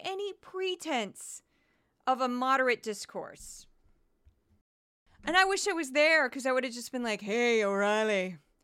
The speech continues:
you want a loofah? Maybe a little falafel?"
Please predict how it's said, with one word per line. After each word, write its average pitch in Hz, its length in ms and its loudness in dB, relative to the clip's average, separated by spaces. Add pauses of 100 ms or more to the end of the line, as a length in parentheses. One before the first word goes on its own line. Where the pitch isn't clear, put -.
(340)
you 175 140 -8
want 202 160 -2
a 208 100 2
loofah? 214 580 4 (580)
Maybe 185 380 0
a 202 100 2
little 202 240 0
falafel?" 202 800 2